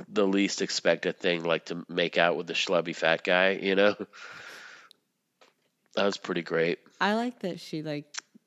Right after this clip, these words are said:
Speaker 2: did with the schlubby fat guy, 'cause didn't she, like, bitch slap him earlier?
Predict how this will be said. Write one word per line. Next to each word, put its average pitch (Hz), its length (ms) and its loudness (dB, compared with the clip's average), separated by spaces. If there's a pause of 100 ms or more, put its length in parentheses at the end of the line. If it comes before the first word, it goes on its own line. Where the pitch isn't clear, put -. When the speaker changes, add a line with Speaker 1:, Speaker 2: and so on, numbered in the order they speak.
(640)
Speaker 2:
did 175 200 2
with 165 100 0
the 165 60 0
schlubby 156 500 -4
fat 156 320 -6
guy, 156 160 -4
'cause 160 180 -10
didn't 196 220 -4
she, 320 140 -8
like, 220 360 -6 (320)
bitch 139 200 -4
slap 214 340 0
him 277 400 -2 (200)
earlier? 269 560 -2